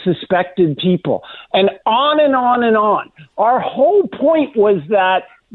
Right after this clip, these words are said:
government has to prove its case and, uh, eh, and or, uh, probable cause before they can get to you, and the lawyer was essential to maintaining that freedom.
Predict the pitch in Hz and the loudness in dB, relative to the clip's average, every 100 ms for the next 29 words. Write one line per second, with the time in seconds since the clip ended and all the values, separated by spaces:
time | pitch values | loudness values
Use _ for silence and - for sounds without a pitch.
0 | 151 247 302 320 247 226 190 196 196 - | -2 0 2 2 2 2 0 -2 -2 -4
1 | 180 180 214 220 208 - - 196 196 180 | -6 -2 -2 2 0 -2 -4 0 0 0
2 | 220 170 170 - 190 - 117 - _ _ | 0 2 2 0 -4 -4 -6 -6 _ _
3 | - 196 208 202 202 185 175 - - _ | -2 0 2 2 4 2 0 -6 -20 _
4 | - 170 156 - 220 226 233 208 190 233 | -2 0 -2 -4 -4 -2 0 0 -2 -2
5 | 214 196 185 - 220 208 208 196 170 220 | -2 -2 -6 -2 0 2 0 0 0 0
6 | - 214 214 - - - 214 220 208 214 | -2 -2 -2 -2 -8 0 2 4 4 4
7 | 277 294 277 240 226 196 214 185 - - | 4 4 2 4 2 2 0 -4 -10 -4
8 | 277 269 - 240 208 - - _ - 214 | -2 0 0 0 0 -4 -16 _ 0 2
9 | 233 285 220 233 226 220 226 226 214 202 | 2 2 2 2 0 0 0 2 2 2
10 | 190 - 190 202 160 | 0 -4 -2 0 0